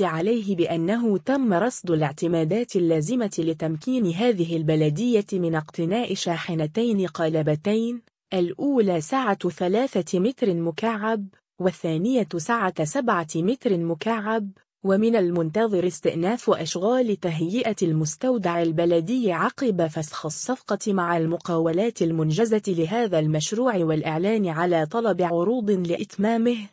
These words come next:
علاوة على دعوة بلدية المكان لتضبط حاجياتها من الإطارات البشرية من أجل برمجة مناظرة لانتداب عدد من الأعوان والعملة.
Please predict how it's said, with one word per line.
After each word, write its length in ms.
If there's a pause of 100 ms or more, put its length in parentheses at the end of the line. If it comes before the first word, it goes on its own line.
(220)
علاوة 580
على 500
دعوة 460
بلدية 680 (100)
المكان 560
لتضبط 680
حاجياتها 1040
من 200
الإطارات 920
البشرية 800 (100)
من 200
أجل 400
برمجة 560
مناظرة 760
لانتداب 760
عدد 400
من 300
الأعوان 680
والعملة. 680